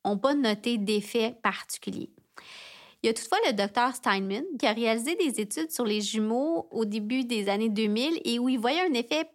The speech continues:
positif possible de la consommation de produits laitiers sur les taux de jumeaux. Mais encore là, il s'agit de la seule étude à ce sujet. Sinon, il n'y a pas vraiment d'aliments spécifiques.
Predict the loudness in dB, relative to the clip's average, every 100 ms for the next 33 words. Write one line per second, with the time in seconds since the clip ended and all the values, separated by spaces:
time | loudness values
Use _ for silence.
0 | -4 -2 0 0 -2 0 0 0 0 -4
1 | 0 0 0 -2 0 0 0 0 -2 -2
2 | 0 -2 0 0 0 -2 -4 -4 -2 0
3 | 0 0 0 -2 -2 -2 -4 -12 -18 -18
4 | -18 -18 -2 2 2 4 2 2 2 0
5 | 0 2 0 0 0 0 0 -2 0 0
6 | 0 -2 -2 -6 -8 -10 -14 _ -6 0
7 | 0 2 0 2 2 2 2 0 2 0
8 | 2 0 0 -2 -6 -6 -6 -4 -6